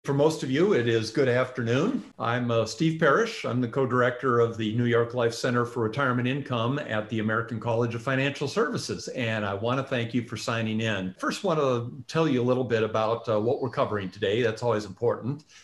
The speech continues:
And as we look forward to digging out of the effects of the pandemic, the retirement planning landscape has changed quite a bit. So today we wanna get a view from both a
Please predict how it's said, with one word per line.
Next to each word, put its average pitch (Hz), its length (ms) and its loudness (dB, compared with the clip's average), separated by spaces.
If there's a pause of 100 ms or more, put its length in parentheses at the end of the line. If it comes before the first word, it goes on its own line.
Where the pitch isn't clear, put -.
(380)
And 147 260 -2
as - 220 -8
we 190 100 2
look 339 240 0
forward 202 380 4
to 113 80 0
digging 151 520 0
out 120 220 2
of 117 80 0
the 110 140 0
effects 117 420 -4
of 110 40 -4
the 107 120 -2
pandemic, 101 680 -2 (500)
the 131 240 0
retirement 190 500 0
planning 160 680 0
landscape 156 680 0
has 120 140 -6
changed 127 340 -4
quite 117 180 0
a 113 60 -2
bit. 113 320 0
So 117 180 -2
today 165 560 0
we 127 180 2
wanna 127 420 0
get 117 360 0
a 113 80 -4
view 117 300 0
from 117 180 -4
both 117 300 2
a 101 140 0